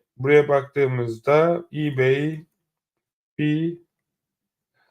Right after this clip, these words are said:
kalkülatör bölümüne geliyoruz. Bu arada lütfen sorularınız varsa da sorularınızı da sorabilirsiniz.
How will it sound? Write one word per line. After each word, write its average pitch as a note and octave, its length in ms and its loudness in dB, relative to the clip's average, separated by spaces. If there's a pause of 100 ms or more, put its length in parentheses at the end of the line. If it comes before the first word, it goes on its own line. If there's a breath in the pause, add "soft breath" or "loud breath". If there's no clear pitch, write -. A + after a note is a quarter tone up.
(220)
kalkülatör D3 720 2
bölümüne B2+ 380 -2
geliyoruz. D3+ 1040 -4
Bu D3+ 80 0
arada D3 180 -2
lütfen D3 400 -2
sorularınız C3 640 -2
varsa A#2+ 360 -2
da A#2+ 120 -2
sorularınızı A2 560 -6
da A#2+ 80 -4
sorabilirsiniz. A2+ 1080 -4